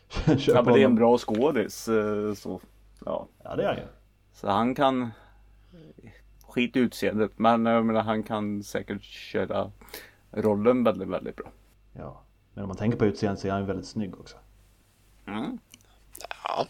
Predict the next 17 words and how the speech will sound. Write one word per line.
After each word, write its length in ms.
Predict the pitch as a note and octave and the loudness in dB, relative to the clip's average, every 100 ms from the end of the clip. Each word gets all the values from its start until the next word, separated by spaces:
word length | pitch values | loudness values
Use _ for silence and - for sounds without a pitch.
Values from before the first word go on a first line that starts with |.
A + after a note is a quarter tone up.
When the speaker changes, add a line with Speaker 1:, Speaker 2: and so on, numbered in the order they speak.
| _ | _
Speaker 3:
ja. 260 | - - C4 _ _ _ | -8 -8 -8 _ _ _
Speaker 1:
Ja. 160 | - F3+ - _ - _ _ _ _ _ _ _ | -14 -14 -16 _ -20 _ _ _ _ _ _ _
Speaker 2:
Var 200 | - D3 | 0 4
det 160 | D3 A#2+ | 6 6
färdigt 340 | G3 - F3 | 6 2 0
med 80 | F#3+ | 2
nyheterna 480 | F#3+ C#3 A2+ - D#4 | 2 4 4 2 0
här? 160 | B3 - _ _ _ _ _ _ _ - - | -2 -4 _ _ _ _ _ _ _ -20 0
Speaker 3:
Det 260 | D3+ C3 F#2+ | 2 2 0
var 160 | F#2+ F#2 | -2 -4
allt 280 | - D#3+ - | -2 -4 -6
i 100 | A2 | -8
nyhetsväg. 680 | D2 D2 D3 - - C2+ - - - - - - | -8 -6 -6 -4 -4 -4 -4 -12 -14 -20 -18 -12
Usch. 300 | - - - - _ - | -6 -6 -6 -12 _ -8
Speaker 2:
Ja, 140 | C#3+ | -4
men 320 | D3+ D#3+ D#3 | -2 -2 -4
vad, 340 | - D3+ D3+ | -2 0 -2